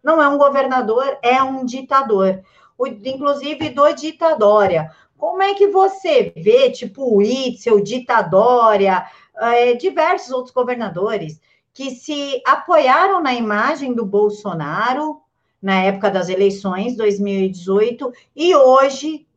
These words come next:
esfaqueiam ele pelas costas todos os dias? E antes de você me responder, tem um cara enchendo a paciência. O que que o Bolsonaro fez? Fala o que que o Bolsonaro fez.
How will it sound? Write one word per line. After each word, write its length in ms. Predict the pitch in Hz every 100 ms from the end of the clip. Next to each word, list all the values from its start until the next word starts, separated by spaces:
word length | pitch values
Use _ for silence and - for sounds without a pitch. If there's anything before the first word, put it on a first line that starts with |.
| -
esfaqueiam 1080 | 233 240 - 262 262 - 240 233 247 240 233
ele 320 | 226 240 240
pelas 380 | 233 220 214 208
costas 600 | - 214 233 254 247 240
todos 240 | 240 240
os 140 | 240 170
dias? 340 | 185 190 190
E 120 | 247
antes 340 | 269 320 254 214
de 80 |
você 320 | 208 208 - 202
me 160 | 196
responder, 640 | 185 160 156 160 214 220
tem 160 | 220 269
um 120 | 254
cara 260 | - 202 185
enchendo 360 | 175 - 190
a 60 | 180
paciência. 920 | - 240 262 - 226 247 269 - - - _ _
O 40 | -
que 120 | 370
que 80 | 381
o 60 |
Bolsonaro 580 | 320 359 359 302 277 262
fez? 340 | 254 233 196 190
Fala 220 | 262 285
o 40 |
que 120 | 285 269
que 80 |
o 40 | 269
Bolsonaro 580 | 247 247 247 240 233 226
fez. 360 | 226 170 156